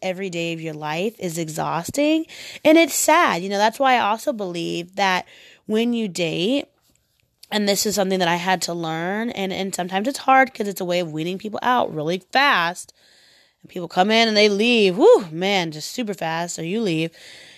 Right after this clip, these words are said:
is that if you want to marry somebody or you wanna date someone, you need to date them in the season that they're in. Like, I remember, oh, shoot, I,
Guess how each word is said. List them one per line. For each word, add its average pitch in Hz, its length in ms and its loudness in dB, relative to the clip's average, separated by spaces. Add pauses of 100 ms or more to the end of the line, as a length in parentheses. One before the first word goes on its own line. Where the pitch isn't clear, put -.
(220)
is 202 240 4
that 196 440 4 (2250)
if 214 180 4
you 254 220 4
want 220 400 4 (180)
to 220 180 -2
marry 180 580 -2
somebody 165 640 -2
or 160 40 0
you 180 160 -2
wanna 220 220 0
date 170 320 0
someone, 160 420 -4 (440)
you 226 180 2
need 226 300 2
to - 100 -2
date 185 380 0
them 170 340 0 (480)
in 196 180 -4
the 185 100 -4
season 170 320 -4
that 156 160 -6
they're 160 200 -4
in. - 400 -8 (100)
Like, 175 320 2 (120)
I 185 60 -2
remember, 175 640 -2
oh, 156 200 -10
shoot, - 300 -6
I, 156 240 -4